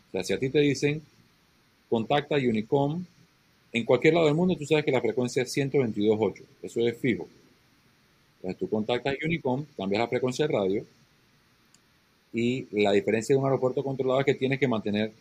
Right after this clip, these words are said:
tienes que, tienes que ir como quien dice, diciendo tu posición. ¿No? Tú dices, "El avión tal, matrícula tal", en mi caso es en avión de tres once Delta Charlie, nos encontramos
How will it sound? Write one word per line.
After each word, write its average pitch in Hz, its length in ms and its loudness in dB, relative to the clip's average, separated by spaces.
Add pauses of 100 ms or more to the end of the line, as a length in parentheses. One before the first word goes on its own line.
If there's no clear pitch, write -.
(380)
tienes 120 220 -4
que, 104 200 0 (240)
tienes 113 240 -4
que 101 320 -2 (500)
ir 113 160 -4
como 113 200 -4
quien 95 160 -2
dice, 107 240 -2
diciendo 110 420 -2
tu 113 140 -4
posición. 87 500 -6 (1000)
¿No? 165 180 -6
Tú 127 100 -2
dices, 123 260 0
"El 107 460 2
avión 107 380 0
tal, 135 240 0
matrícula 104 460 -6
tal", 120 220 -4
en 98 60 -4
mi 98 80 -4
caso 104 300 -4
es 107 60 -2
en 101 100 -4
avión 98 220 -2
de 110 60 -4
tres 107 200 -4
once 113 220 -4
Delta 101 240 -2
Charlie, 156 340 -4
nos 117 100 -4
encontramos 107 640 -4